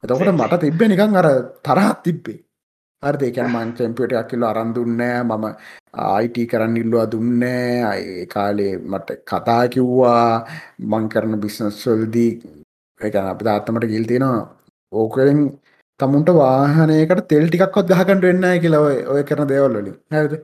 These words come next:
Speaker 1: එතකොට නිකන් ඒ කියන්නේ කවදාවත් නිකන් අර wow, I'm proud of you නිකන් අර සමහර දෙමව්පියෝ ඉන්නවනේ මට නිකන් අර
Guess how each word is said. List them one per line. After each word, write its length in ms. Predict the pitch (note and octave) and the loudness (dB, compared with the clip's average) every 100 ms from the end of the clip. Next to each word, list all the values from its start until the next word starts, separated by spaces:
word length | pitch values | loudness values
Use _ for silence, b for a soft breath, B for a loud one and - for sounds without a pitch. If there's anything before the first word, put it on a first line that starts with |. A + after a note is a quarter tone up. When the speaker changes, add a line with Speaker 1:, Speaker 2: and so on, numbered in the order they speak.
| b b _ _ - | b b _ _ -6
Speaker 1:
එතකොට 440 | G#2 A2+ B2 A#2 A#2+ | -4 -2 -4 -2 -2
නිකන් 340 | A2+ G2+ F#2 | -2 -4 -6
ඒ 120 | A#2+ | -4
කියන්නේ 280 | C#3 E3 C3 | 2 2 4
කවදාවත් 420 | A#2 C#3+ G3 G#3 | 2 4 4 4
නිකන් 260 | G3 F#3 F3 | 2 0 2
අර 120 | D3+ C3 - B - _ _ _ _ _ | 0 -2 -12 B -20 _ _ _ _ _
wow, 260 | C#3+ C#3+ C#3 C#3+ D3 E3+ - | 2 4 4 0 -4 -12 -8
I'm 220 | B2+ C#3+ | -4 -2
proud 280 | D3+ D3 D3+ | 2 2 4
of 160 | D#3 D#3 | 2 2
you 160 | D3+ C#3 C#3+ | -2 0 -2
නිකන් 220 | D3 C#3 A#2 | -4 -8 -8
අර 100 | A#2 | -8
සමහර 460 | C3+ G2+ D3+ G#3 | -6 -4 0 0
දෙමව්පියෝ 360 | E3+ D#3 G3+ G#3+ | 0 0 2 2
ඉන්නවනේ 220 | F#3 A3 | 2 2
මට 180 | G#3+ G3+ | 2 2
නිකන් 200 | F#3+ G3 | 0 0
අර 120 | F3 | 0